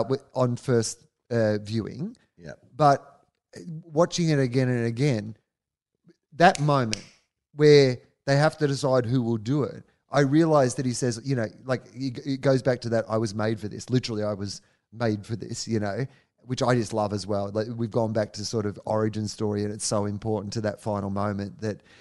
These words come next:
Speaker 1: he was literally made for it. But I think more so than Hulk was made for it, because in that moment, you couldn't trust Hulk to be able to think of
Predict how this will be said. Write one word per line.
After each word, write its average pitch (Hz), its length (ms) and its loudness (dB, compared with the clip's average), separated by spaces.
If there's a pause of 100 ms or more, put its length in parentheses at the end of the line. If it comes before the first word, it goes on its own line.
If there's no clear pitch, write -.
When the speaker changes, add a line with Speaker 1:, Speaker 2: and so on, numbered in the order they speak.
(100)
Speaker 1:
he 123 140 -2
was 107 180 -4
literally 107 360 -2
made 101 240 -2
for 98 180 -4
it. 87 140 -10
But 113 300 0 (440)
I 143 120 4
think 165 180 0
more 165 220 4
so 143 180 4
than 127 160 0
Hulk 135 320 0
was 151 160 -2
made 104 220 -2
for 98 200 -10
it, 110 120 -12
because 131 420 0 (640)
in 190 140 4
that 180 180 4
moment, 127 460 2
you 135 80 0
couldn't 175 240 0
trust - 420 0
Hulk - 400 -6 (480)
to 156 120 2
be 135 140 6
able 127 240 4
to 120 120 -2
think 139 340 0
of 120 420 0